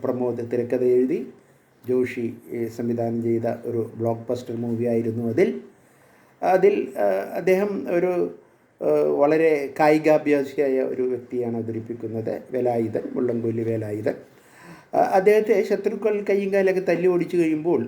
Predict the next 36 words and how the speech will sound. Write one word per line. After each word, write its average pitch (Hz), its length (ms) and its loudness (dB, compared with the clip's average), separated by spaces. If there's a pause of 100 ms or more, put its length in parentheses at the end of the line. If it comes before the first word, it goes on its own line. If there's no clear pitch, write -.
അദ്ദേഹത്തിൻ്റെ 135 320 0
വരുമാന 139 360 2
മാർഗം 151 380 0
എന്ന് 156 140 -2
പറയുന്നത്, 156 560 0 (580)
ഏ, 131 240 4
പുഴയിലൂടെ 151 880 4 (120)
മലയിൽ 139 360 0
നിന്ന് 139 200 -2
ഒഴുകി 131 280 4
വരുന്ന 135 420 2 (120)
തടി, 127 300 0 (180)
ഏ, 127 100 -4
പിടിച്ചെടുത്ത് 120 720 -4
അത് 131 140 -4
വിറ്റ്, 131 300 -2
അതുകൊണ്ടാണ് 131 540 2
അദ്ദേഹം 120 300 -2
ഒരു 120 100 -2
വർഷത്തേക്കുള്ള, 120 840 -2 (680)
ഏ, 120 320 2 (340)
ഉപജീവനത്തിന് 117 720 -2
മാർഗം 113 320 -4
കണ്ടെത്തുന്നത്. 117 560 -6 (100)
ഇങ്ങനെ - 440 0
കാലൊടിഞ്ഞ് 196 540 2
കിടന്നപ്പോഴും 196 720 0
അദ്ദേഹം 175 520 -2
ആ 156 40 -2
പുഴയിലേക്ക് 160 640 2
ഇറങ്ങുന്നു, 156 320 0
"പുഴ 151 260 4
എൻ്റെ 139 220 2
അമ്മയാണ്" 143 520 0
എന്ന് 135 220 -2
പറഞ്ഞിറങ്ങുന്നു. 131 680 -4